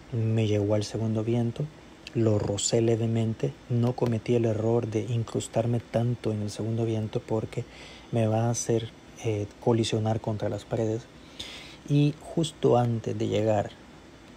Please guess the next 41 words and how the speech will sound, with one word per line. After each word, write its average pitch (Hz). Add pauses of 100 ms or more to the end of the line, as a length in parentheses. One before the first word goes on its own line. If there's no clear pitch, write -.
a -
la, 101
al -
final 113
de 117
la 110
roca, 104
donde 107
está -
el 113
enemigo, 117 (160)
yo 117
desacelero, 113 (420)
no 104
me 104
le 107
pego 120
tanto 120
al 113
enemigo. 113 (460)
Lo 117
que 117
quiero 131
es 131
desacelerar 113
a 120
la 107
mitad 104
de 117
mis 120
motores 117 (580)
para 107
yo 120 (300)
as-, -
eh, 104 (680)
doblar 117
a 135
la 127
derecha 117
sin 120
tocarlo. 107